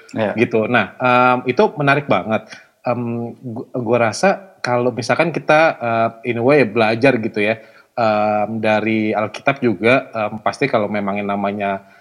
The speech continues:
Speaker 2: manusia berhikmat itu pasti identik sama Salomo. Nah,
Speaker 1: Hmm.
Speaker 2: em, tapi gua lagi perhatiin juga nih, gitu, em, Salomo di Amsal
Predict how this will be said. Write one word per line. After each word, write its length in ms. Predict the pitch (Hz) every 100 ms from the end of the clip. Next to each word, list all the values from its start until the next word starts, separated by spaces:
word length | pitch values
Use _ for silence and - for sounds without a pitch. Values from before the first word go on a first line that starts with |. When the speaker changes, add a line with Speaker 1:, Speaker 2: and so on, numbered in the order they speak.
| _
Speaker 2:
manusia 880 | - 107 110 110 - 110 101 98 95
berhikmat 480 | 110 101 110 - 110
itu 220 | 113 - 147
pasti 260 | 107 127
identik 360 | 135 107 104 107
sama 280 | - 104 107
Salomo. 680 | 107 101 98 101 98 90 - - _
Nah, 260 | - 113 -
Speaker 1:
Hmm. 140 | 113 -
Speaker 2:
em, 140 | 110
tapi 320 | 110 104 151
gua 280 | 156 135 175
lagi 360 | 135 117 113 113
perhatiin 640 | 113 - _ 107 104 117
juga 220 | 120 143
nih, 260 | 151 151 143 - _ _
gitu, 440 | 110 113 117 104
em, 220 | - 113 110
Salomo 520 | - 113 107 98 123
di 140 | 147
Amsal 600 | 120 101 107 104 82 92